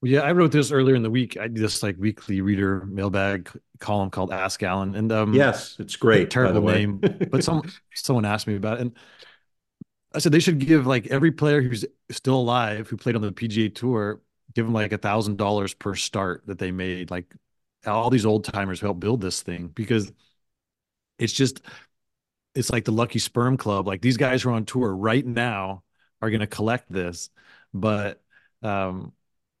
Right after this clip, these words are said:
Speaker 1: you know, the, the, the players who, who brought the tour this far, they, they've played a role, and, and so I think, I think it's cool they're gonna acknowledge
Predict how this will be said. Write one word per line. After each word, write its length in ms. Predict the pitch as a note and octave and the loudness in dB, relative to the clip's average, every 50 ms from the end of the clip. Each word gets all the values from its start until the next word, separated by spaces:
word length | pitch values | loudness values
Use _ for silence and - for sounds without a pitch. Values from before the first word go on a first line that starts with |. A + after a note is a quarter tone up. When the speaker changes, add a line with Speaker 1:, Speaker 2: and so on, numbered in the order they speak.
| _ _ _ _ | _ _ _ _
Speaker 1:
you 120 | B2+ A#2 A2+ | 0 0 2
know, 300 | G#2+ G2+ G2 G2 G2 G2+ | 2 2 0 -2 -2 0
the, 140 | G#2 A#2 A#2 | 2 0 0
the, 380 | - A#2 A2+ A2+ A2+ A2+ G#2+ G#2 | 0 -2 -2 -2 -2 -2 -2 -4
the 100 | A2 G2 | -6 -6
players 560 | - - A#2 A#2 B2 B2+ B2 A#2+ A#2 - - | -4 -4 -2 0 2 2 2 2 2 0 0
who, 360 | - A2 G#2 G#2 A2 A2+ A2+ | 2 2 2 2 0 -4 -8
who 280 | - - A#2 G#2+ G2 F#2+ - - _ _ _ _ _ - | -6 -4 -2 -2 -2 -4 -8 -16 _ _ _ _ _ 0
brought 180 | B2 A2 A2 | 0 0 2
the 80 | - A2 | 2 0
tour 260 | - - - A2+ A2+ | 0 2 2 2 4
this 220 | G#2+ G#2+ - - | 4 2 0 -2
far, 520 | - - - A#2+ B2+ D3 C3 E2 G2 G2+ G#2 G#2 F#2+ - _ _ _ - - - _ _ _ _ _ _ _ _ _ _ _ _ _ _ | -6 -4 -2 0 2 2 2 2 0 -2 -4 -6 -10 -14 _ _ _ -20 -20 -20 _ _ _ _ _ _ _ _ _ _ _ _ _ _
they, 260 | A#2+ G#2+ A2+ B2 C3 | -4 2 4 4 4
they've 460 | B2+ A#2 - G#2+ G#2 A#2+ C3+ D3 C#3 | 4 2 -2 -4 0 2 2 2 2
played 220 | - - C#3 C#3 B2 | 2 2 2 4 4
a 60 | B2 | 2
role, 760 | A2+ A2+ A#2+ C3+ D3+ C3 A2+ G#2 F#2+ F#2 F#2 F#2 D2 - - | 2 2 2 4 4 2 2 0 -2 -4 -6 -8 -10 -14 -12
and, 480 | A2 G#2+ G#2 G#2 G2 F#2 F#2+ F#2+ - - - _ _ - - | -8 -6 -6 -6 -6 -6 -6 -8 -10 -14 -18 _ _ -8 -4
and 120 | G#2+ G2+ - | -4 -2 -2
so 420 | - - A2 G#2 G2+ G2 G2 F#2+ - _ - | 0 2 2 2 2 0 -2 -4 -8 _ -2
I 80 | G#2 G#2+ | 0 2
think, 320 | A#2 A#2 G#2 - - - _ - | 2 2 2 -2 -6 -14 _ -6
I 100 | A2+ G#2+ | -4 0
think 160 | B2+ C3+ A#2 | 2 2 2
it's 120 | - - | 0 -2
cool 240 | - - B2 B2 B2 | -2 0 2 4 4
they're 160 | A#2 A2 G#2 | 4 4 2
gonna 180 | F#2+ G#2 G2+ G2 | 0 -2 -4 -6
acknowledge 680 | F#2 F2+ F#2+ F#2 F#2 F#2+ G2+ G#2 F#2+ G2 F#2+ F#2 - | -6 -6 -4 -2 0 0 0 0 0 -2 -4 -6 -8